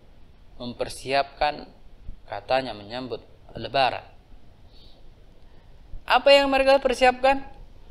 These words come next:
Mereka berburu berbagai macam makanan untuk Lebaran, berburu berbagai macam pakaian, atau memperindah,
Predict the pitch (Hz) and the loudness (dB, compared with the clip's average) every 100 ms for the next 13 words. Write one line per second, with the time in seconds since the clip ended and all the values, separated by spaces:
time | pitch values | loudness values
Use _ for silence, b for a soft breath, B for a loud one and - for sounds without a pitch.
0 | - - 120 120 117 107 113 107 98 110 | -20 -8 -2 0 0 -4 -4 -10 -10 -10
1 | 113 113 117 120 120 117 107 101 110 110 | -10 -10 -8 -6 -8 -8 -12 -6 -4 -4
2 | 117 110 110 113 - 120 117 113 110 104 | -6 -6 -8 -8 -8 -8 -6 -8 -10 -6
3 | 127 135 147 147 127 113 - 127 - - | 2 4 4 2 -4 -12 -14 -16 -16 -20
4 | - - 120 135 208 196 - - - - | -20 -16 -10 0 2 2 -2 -12 -20 -20
5 | - - - - - - 120 117 120 151 | -20 -20 -20 -20 -20 -16 -10 -8 -6 -6
6 | 165 131 120 117 151 156 143 160 165 175 | -4 -2 -4 2 2 2 0 0 2 4
7 | 170 160 160 - - - 190 - 262 254 | 4 0 -14 -20 -10 0 0 4 4 6
8 | 180 117 - - - - - - - - | 4 0 -18 -20 -20 -20 -20 -20 -20 -20
9 | - - 202 - 208 208 190 170 - 170 | -10 -4 -4 4 4 4 -2 -6 -4 -4
10 | 185 190 190 175 | -4 -4 2 2